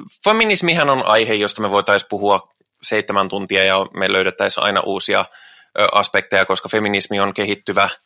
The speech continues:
ö, kehittyvä aihe ja, ja se olisi ihan oma podcastinsa, jos käsiteltäisiin, ö, kaikkea sitä. Eli tarkoitus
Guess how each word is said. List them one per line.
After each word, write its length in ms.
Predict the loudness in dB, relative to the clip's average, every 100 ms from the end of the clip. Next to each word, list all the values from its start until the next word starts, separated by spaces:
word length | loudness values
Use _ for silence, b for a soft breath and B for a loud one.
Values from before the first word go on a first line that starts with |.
| _ _ _ _ -2
ö, 360 | 0 2 2 0 -4 -10 -12 -18 -20 _ _ -20 -20 -20 _
kehittyvä 440 | -2 -2 0 2 4
aihe 440 | 4 4 4 2 0
ja, 460 | 0 2 4 4 0 -6
ja 340 | -2 -2 -2 -6 _ _ -20 -20 b b b b b b _ _ _ _ _ -2
se 140 | 0
olisi 380 | 2 2 -2 -2
ihan 320 | -4 0 0
oma 260 | 0 2 2
podcastinsa, 920 | 2 0 0 0 2 2 -2 -4 -2
jos 220 | 0 -2 -4
käsiteltäisiin, 880 | -4 -2 -2 -2 0 0 -2 -6 -8 B B B -4
ö, 320 | 0 2 0 -2
kaikkea 420 | 0 0 2 0 0
sitä. 240 | 0 2
Eli 280 | 2 0 -2 -2
tarkoitus 380 | -2 -2 -4